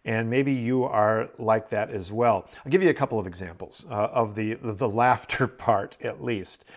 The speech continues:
Uh, there were a number of years ago, Tom Wilson, who plays Biff on Back to the Future, good friend of mine, uh, we did, uh, a joint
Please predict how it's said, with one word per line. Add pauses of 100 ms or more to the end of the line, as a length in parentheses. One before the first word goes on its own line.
(320)
Uh,
there
were
a
number
of
years
ago,
Tom
Wilson,
who
plays
Biff
on
Back
to
the
Future, (180)
good
friend
of
mine, (540)
uh,
we
did,
uh,
a
joint